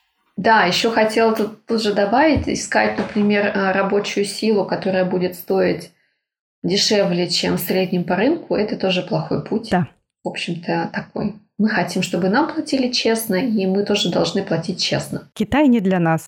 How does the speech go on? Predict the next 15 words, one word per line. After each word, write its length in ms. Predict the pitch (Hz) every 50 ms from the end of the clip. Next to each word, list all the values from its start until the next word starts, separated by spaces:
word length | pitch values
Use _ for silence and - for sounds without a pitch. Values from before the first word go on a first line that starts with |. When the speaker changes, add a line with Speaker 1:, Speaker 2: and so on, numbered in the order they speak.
| - -
Speaker 1:
Слушай, 400 | - - 269 269 262 - 208 190
ну, 260 | 208 247 269 233 208
у 80 | - -
меня 200 | 196 208 226 233
есть 280 | 226 202 196 202 - 226
история, 440 | - - - - 302 330 349 294
когда 480 | - - 185 - - 185 202 190 190 190
один 300 | 180 175 - - 190 190
американский 760 | 185 180 185 185 185 185 - 190 185 175 170 - - - 180
дизайнер, 520 | 175 - 190 180 208 240 277 320 302 - 190
да, 120 | 220 240
у 40 | 240
меня 160 | 208 196 196
была 220 | 190 196 190 190 190
мастерская, 880 | 185 196 190 - - 208 208 - - - 220 214 208 190 170 165 170 175